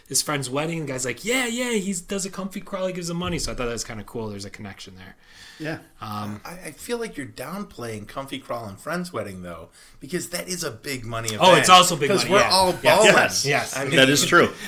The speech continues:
Speaker 1: Well, like, big money, like, they sold, like, they raffled off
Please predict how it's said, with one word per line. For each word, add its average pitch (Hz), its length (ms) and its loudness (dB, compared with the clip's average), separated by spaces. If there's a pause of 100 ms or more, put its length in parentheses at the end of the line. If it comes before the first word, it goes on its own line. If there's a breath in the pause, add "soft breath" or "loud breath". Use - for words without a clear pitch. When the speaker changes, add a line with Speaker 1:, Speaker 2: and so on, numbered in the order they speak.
(120)
Speaker 1:
Well, 175 340 8 (140 loud breath)
like, 147 180 -2
big 180 220 2
money, 170 260 4
like, 131 540 -2
they 123 380 -2
sold, 127 520 -4
like, 113 220 -8
they 117 220 -8
raffled 117 540 -4
off 110 320 -4